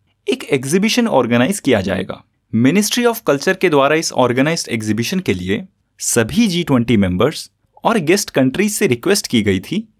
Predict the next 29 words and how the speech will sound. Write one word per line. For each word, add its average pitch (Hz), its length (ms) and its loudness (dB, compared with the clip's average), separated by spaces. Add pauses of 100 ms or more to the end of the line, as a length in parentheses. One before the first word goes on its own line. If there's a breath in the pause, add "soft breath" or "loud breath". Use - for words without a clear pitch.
(200)
कि 202 140 0
वो 240 180 4
अपनी 226 200 2
कंट्री 135 420 0
से - 240 -6 (320)
इस - 240 0
एग्जीबिशन 120 540 0
के 104 120 0
लिए 95 260 -2 (380)
कोई 247 160 2
आर्टिफैक्ट्स 147 680 -2
भेजें। 92 280 -4 (420)
तो 262 300 -2 (340)
इस - 180 0
एग्जीबिशन 156 600 -2
के 233 120 0
मेजर 190 440 2
आइटम्स 127 420 0
की - 140 -2
बात 101 220 0
करें 98 220 0
तो - 180 -4 (360)
इसमें 233 300 2
इंक्लूडेड 180 540 0
है 92 140 -6 (380)
यूनाइटेड 180 480 0
किंगडम 185 360 0
का 165 140 0
फेमस 110 520 0